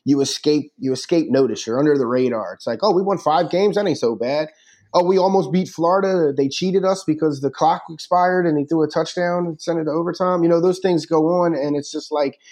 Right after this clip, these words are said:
you see this gradual increase of wins, and then you get S E C wins. You beat South Carolina a couple times, and then all of a sudden you got some job security, and they let you, they give you a little bit of rope. There's, there's not high expectations there. So that's what it is.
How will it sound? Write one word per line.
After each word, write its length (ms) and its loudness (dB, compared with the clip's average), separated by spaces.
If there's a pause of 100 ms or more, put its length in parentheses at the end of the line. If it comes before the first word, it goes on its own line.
(120)
you 80 -2
see 160 -2
this 140 0
gradual 540 0
increase 500 -2
of 180 -4 (300)
wins, 420 0 (240)
and 240 -2
then 100 2
you 60 0
get 160 2
S 160 -2
E 60 0
C 240 -2
wins. 420 -2 (220)
You 100 0
beat 200 -2
South 280 0
Carolina 380 2
a 60 -2
couple 260 -2
times, 380 -2
and 120 -2
then 140 0
all 80 4
of 40 -2
a 40 -4
sudden 260 0
you 80 0
got 160 -4
some 120 -10
job 240 0
security, 400 -2
and 80 0
they 80 2
let 220 -2
you, 100 -8
they 100 -4
give 180 -2
you 100 2
a 60 0
little 160 0
bit 140 -4
of 100 -8
rope. 220 -4 (160)
There's, 160 -4
there's 320 -4
not 220 0 (960)
high 200 2
expectations 560 -2
there. 160 -14 (140)
So 200 -6
that's 260 -2
what 140 -2
it 100 -2
is. 280 -4